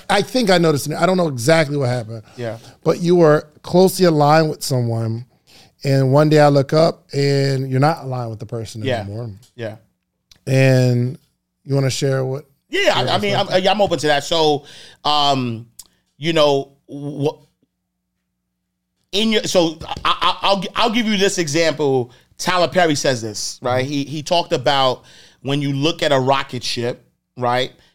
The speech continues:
Speaker 2: And a rocket ship is, is going to its highest height. There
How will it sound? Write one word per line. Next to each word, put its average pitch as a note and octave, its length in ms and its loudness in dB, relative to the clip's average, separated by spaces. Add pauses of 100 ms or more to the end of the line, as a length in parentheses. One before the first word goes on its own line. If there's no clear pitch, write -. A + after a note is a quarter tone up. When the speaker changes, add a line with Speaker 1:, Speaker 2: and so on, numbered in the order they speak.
(140)
Speaker 2:
And C#3 100 -2
a C3 40 0
rocket D3+ 440 0
ship E3+ 320 -4
is, C#3 320 -2
is C3 200 -4
going D3 720 0 (280)
to D#3+ 160 -4
its C#3 100 -2
highest D3+ 440 -4
height. E3+ 340 -4 (380)
There D#3 320 0